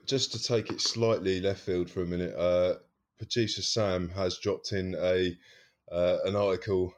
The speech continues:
uh, that I was just skim reading whilst listening to you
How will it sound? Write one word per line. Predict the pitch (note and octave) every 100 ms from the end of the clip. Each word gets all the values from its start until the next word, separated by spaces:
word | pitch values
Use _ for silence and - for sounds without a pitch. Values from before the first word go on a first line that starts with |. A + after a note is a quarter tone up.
| F#2
uh, | F#2 F#2
that | F2+
I | F#2
was | F#2
just | G2 -
skim | - G2 F#2
reading | F#2 F2+ F2
whilst | F#2+ F#2 -
listening | F#2 - F#2
to | F#2
you | F2+